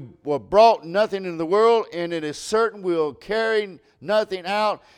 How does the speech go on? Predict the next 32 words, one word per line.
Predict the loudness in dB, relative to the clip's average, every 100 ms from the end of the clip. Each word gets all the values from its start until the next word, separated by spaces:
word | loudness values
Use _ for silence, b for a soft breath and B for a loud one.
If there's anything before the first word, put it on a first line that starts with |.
| -12
And | -10
having | -2 2 2 0 -8 -10
food | 2 2 2 -4
and | -6 -6
raiment, | 0 0 -2 -8 -8
let | 0 2 2
us | 0
therefore | 2 2 0 0 0 0
be | -2 -2 -4
content." | -4 0 0 -2 -4 0 2 2 -2 _ _ _ _ _ _ _ _
Paul | 4 6 6
said, | 4 8
"Whatever | 10 12 10 4
state | 0 -6 2 2 4
I | 2 0
am, | -2 -4 6
where | 10 10 10
I | 4 2
am, | 0 -2
I | -4 -4
am | -2 -4 -6
content. | -8 -8 -6 -2 -2 -2 B B
I | -2
don't | 2 2 0
desire | -6 2 6 6 6 0
anything. | -4 -2 -2 -2 -10 -20 -2
What | 4 4
I | 2 0 0
have, | 0 2 4 2
I | -2 -4 -4
am | -8 -10
content. | -10 -10 -6 -4 -4